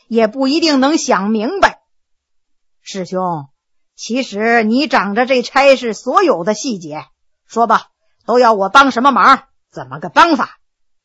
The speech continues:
刘墉早就成竹在胸了。啊，呃，此刻呢，我想到的有两条，一是要钱，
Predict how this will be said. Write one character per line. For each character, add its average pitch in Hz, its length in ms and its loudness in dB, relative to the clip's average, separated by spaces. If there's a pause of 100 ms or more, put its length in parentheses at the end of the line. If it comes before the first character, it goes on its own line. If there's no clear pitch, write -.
(1200)
刘 302 320 2
墉 359 440 2
早 175 340 -2
就 247 120 2
成 320 380 -2
竹 277 200 -4
在 269 220 4
胸 302 280 -2
了。 233 180 -6 (1120)
啊， 202 180 -6 (560)
呃， 170 640 -8 (220)
此 160 320 -14
刻 320 240 2
呢， 185 160 -2 (340)
我 302 180 4
想 214 260 0
到 254 120 4
的 208 80 -2
有 269 160 0
两 233 220 -2
条， 160 400 -10 (460)
一 381 260 2
是 370 100 -2
要 339 200 4
钱， 196 420 -6